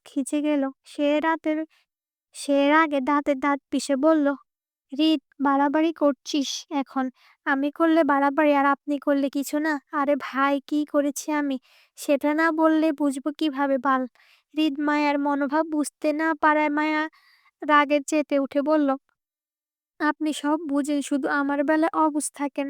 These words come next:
বাইরে সুন্দরী মেয়ে পান, সেজন্য আপনার ঘরের বউয়ের প্রয়োজন হয় না, তাই না?" মায়া রাগারাগি করার কারণটা এবার হৃদের কাছে পরিষ্কার হলো। মায়ার তখন হৃদকে, মায়া তখন হৃদকে মিস লিটার সাথে কথা বলতে দেখা, সেটা নিয়ে এত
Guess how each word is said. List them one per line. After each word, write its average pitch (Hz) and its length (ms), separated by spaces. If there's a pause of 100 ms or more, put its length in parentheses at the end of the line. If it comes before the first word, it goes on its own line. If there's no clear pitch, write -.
বাইরে 285 340
সুন্দরী 285 460
মেয়ে 320 240
পান, 302 240
সেজন্য 285 480 (540)
আপনার 302 400
ঘরের 277 280
বউয়ের 320 300
প্রয়োজন 302 460
হয় 285 280
না, 269 140
তাই 277 260
না?" 311 140 (460)
মায়া 294 280
রাগারাগি 285 540
করার 285 380 (380)
কারণটা 277 480
এবার 311 340
হৃদের 302 360
কাছে 277 260
পরিষ্কার 311 560
হলো। 269 320 (180)
মায়ার 285 340 (100)
তখন 294 320
হৃদকে, 294 460 (560)
মায়া 294 280
তখন 294 360
হৃদকে 302 420
মিস 302 360
লিটার 294 400
সাথে 320 360
কথা 302 300
বলতে 302 340
দেখা, 277 360 (220)
সেটা 285 340
নিয়ে 311 280
এত 311 200